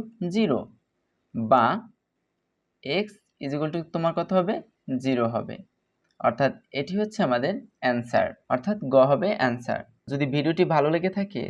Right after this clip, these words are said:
তাহলে অবশ্যই একটি লাইক এবং কমেন্ট করতে ভুলবে না, কারণ হচ্ছে তোমাদের একটি লাইক বা কমেন্ট আমাদের ভিডিও করতে অনেক উৎসাহ দেয় এবং একটি ভালো লাগা কাজ করে।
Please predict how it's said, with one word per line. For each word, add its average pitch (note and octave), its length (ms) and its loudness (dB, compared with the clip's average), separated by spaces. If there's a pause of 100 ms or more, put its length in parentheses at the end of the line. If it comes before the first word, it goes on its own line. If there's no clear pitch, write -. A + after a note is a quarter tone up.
তাহলে C3 240 2
অবশ্যই D#3 500 2
একটি F3 160 -4
লাইক B2+ 400 2
এবং C#3 280 -6
কমেন্ট B2+ 280 -2
করতে D#3+ 240 -4
ভুলবে E3 300 0
না, G#2+ 120 -2 (600)
কারণ B2+ 140 0
হচ্ছে C#3+ 180 -6
তোমাদের D3 340 -2
একটি D#3 180 -6
লাইক B2+ 340 4
বা D#3 120 -2
কমেন্ট E3+ 360 -2 (420)
আমাদের C3 300 0 (120)
ভিডিও D#3 260 -2 (220)
করতে E3 320 -4 (260)
অনেক C#3 260 -2 (180)
উৎসাহ F3 460 -4
দেয় G#2+ 240 -2 (480)
এবং B2+ 220 -2
একটি B2+ 180 -4
ভালো C3 280 2
লাগা E3+ 220 0 (100)
কাজ G#3+ 180 0
করে। - 240 -4